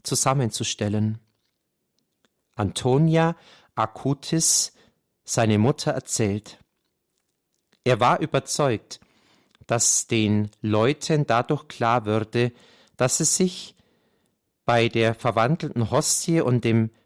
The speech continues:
Wein tatsächlich um den Leib und das Blut Christi handelt. Er widmete sich dem Thema mit Leib und Seele und legte eine umfangreiche Dokumentation an.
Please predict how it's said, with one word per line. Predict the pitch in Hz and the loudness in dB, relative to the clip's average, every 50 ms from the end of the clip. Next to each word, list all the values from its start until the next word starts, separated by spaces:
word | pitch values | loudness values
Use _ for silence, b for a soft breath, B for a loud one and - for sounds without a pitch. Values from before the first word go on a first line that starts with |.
| _ _ | _ _
Wein | 95 101 107 107 113 127 139 151 - | -2 0 2 2 2 0 -2 -4 -4
tatsächlich | - - 127 139 - - - - 170 160 151 - - 165 165 - - - | -4 0 0 0 0 -2 -4 -2 -2 -2 -4 -4 -4 -4 -4 -4 -4 -2
um | 131 120 117 | 0 0 2
den | 113 110 110 | 2 2 2
Leib | 98 98 101 104 117 156 170 - | 2 2 2 2 2 2 0 -2
und | 131 127 - | -4 -2 0
das | 120 117 - - | -2 -2 -2 -6
Blut | - 131 127 151 - - - - | -4 -2 -2 -2 -2 -4 -8 -6
Christi | - 131 143 131 - - - 104 95 | -2 -2 0 0 0 0 -2 -4 -2
handelt. | 104 101 98 104 104 107 107 107 - - - _ _ _ _ _ _ _ _ _ _ _ _ _ _ _ _ _ _ _ - | 0 0 0 0 0 -2 -4 -8 -12 -18 -20 _ _ _ _ _ _ _ _ _ _ _ _ _ _ _ _ _ _ _ -2
Er | 113 117 104 | -2 0 0
widmete | 139 147 - - 170 156 - 156 143 | -2 -4 0 -2 -2 0 2 0 2
sich | - - - 185 180 - - | 2 2 0 -2 -4 -2 0
dem | 131 117 107 - | 0 0 0 -2
Thema | - - 120 123 135 147 151 156 151 B B B B B B B B | -4 -2 0 2 4 4 4 2 0 B B B B B B B B
mit | - 117 107 - | -2 -2 0 0
Leib | 101 98 104 104 113 139 147 - | 0 0 2 2 2 0 -2 -2
und | - 143 143 143 | 0 0 0 2
Seele | - - - - 120 123 120 107 107 107 110 - b b b b b b b | 2 0 2 2 4 4 4 2 0 -2 -2 -6 b b b b b b b
und | b 139 127 - - | b -2 -2 -2 -2
legte | 120 135 175 185 - - - 151 | 0 0 0 0 -4 -4 0 2
eine | 117 117 117 117 - | 2 4 2 2 2
umfangreiche | - 143 151 175 196 - - - 185 180 165 147 131 127 135 143 - - 143 - | 2 2 4 4 2 2 0 0 2 2 4 4 2 2 2 0 0 -4 -4 0
Dokumentation | - 123 127 - - - 147 139 139 135 135 135 - 139 135 - - - - 135 135 143 139 135 | 0 -2 -2 0 0 0 2 2 2 2 0 -2 -2 -6 -6 -4 -4 -4 0 0 2 2 2 0
an. | - - 104 101 104 104 107 110 | 0 -2 -2 -2 0 -2 -2 -4